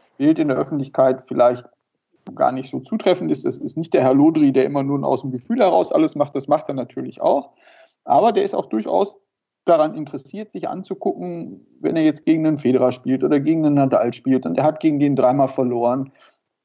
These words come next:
sich im Detail mal anzuschauen, okay, warum habe ich denn gegen den verloren und wo gibt's die Punkte, wo ich was anders machen kann oder was machen andere Spieler gegen den vielleicht besser oder wo hat dieser Spieler große Probleme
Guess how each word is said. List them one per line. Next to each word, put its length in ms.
sich 240
im 120
Detail 300
mal 140
anzuschauen, 500
okay, 260
warum 240
habe 140
ich 60
denn 180
gegen 220
den 180
verloren 420
und 160
wo 140
gibt's 320
die 100
Punkte, 440
wo 120
ich 120
was 160
anders 320
machen 260
kann 240
oder 240
was 140
machen 240
andere 340
Spieler 340
gegen 220
den 200
vielleicht 340
besser 320
oder 260
wo 180
hat 220
dieser 240
Spieler 380
große 360
Probleme 600